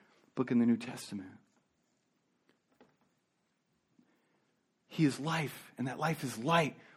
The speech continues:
What are we getting at here? That light, meaning he is the glory of God.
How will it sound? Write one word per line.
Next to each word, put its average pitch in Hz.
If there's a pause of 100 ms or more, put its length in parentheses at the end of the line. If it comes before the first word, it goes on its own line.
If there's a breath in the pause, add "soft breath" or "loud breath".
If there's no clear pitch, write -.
(100)
What 165
are 151
we 139
getting 160
at 131
here? 135
That 135
light, 160 (320 soft breath)
meaning 165 (220 soft breath)
he 180
is 123
the 120
glory 120
of 78
God. -